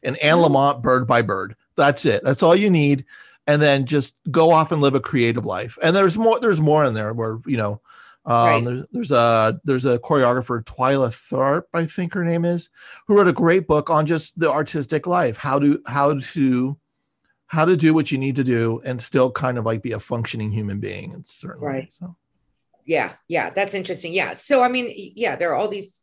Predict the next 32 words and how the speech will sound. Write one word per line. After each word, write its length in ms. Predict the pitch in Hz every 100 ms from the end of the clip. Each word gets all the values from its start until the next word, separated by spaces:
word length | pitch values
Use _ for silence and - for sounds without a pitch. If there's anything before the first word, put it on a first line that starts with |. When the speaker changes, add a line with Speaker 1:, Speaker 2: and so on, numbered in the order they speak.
| _ -
Speaker 2:
there, 280 | 202 - -
there 100 | 208
are 40 |
different 260 | 202 196 196
ways 360 | 196 175 -
to 240 | - 202 175
appreciate 680 | 151 196 180 - 165 120 -
these 220 | 143 135
artists 340 | 160 139 127
in 120 | 139
different 320 | 139 147 143 -
f-, 460 | _ _ _ _
formats. 460 | 214 156 82 - 143
And 80 | 139
maybe 240 | 151 165
Bradley 380 | - 170 143 156
Cooper, 260 | 180 175
maybe 240 | 190 196 180
you 160 | 208
still 380 | 220 - 311 370
wouldn't 260 | 285 156 -
love 360 | 156 139 123 -
A 60 |
Star 400 | 147 - 147 131
Is 140 | 127 123
Born, 360 | 131 120 135
but 160 | 147 151
you 120 | 180
love 440 | 160 165 151 147 _
what 160 | 151 -
he 200 | 151 147
has. 400 | 120 123 -